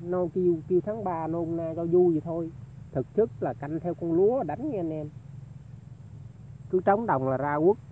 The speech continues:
Mà có nhiều người không biết ra quýnh bữa hai bữa không có, nói là quýnh tháng ba không có chim.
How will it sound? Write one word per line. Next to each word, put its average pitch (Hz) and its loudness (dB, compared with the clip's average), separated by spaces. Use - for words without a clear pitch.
Mà 117 -6
có 180 2
nhiều 160 6
người 127 4
không 165 0
biết 208 4
ra 147 0
quýnh 196 4
bữa 135 2
hai 170 0
bữa 131 -2
không 180 2
có, 165 2
nói 208 2
là 147 -2
quýnh 160 -2
tháng 196 -4
ba 165 0
không 139 -2
có 180 -2
chim. 156 0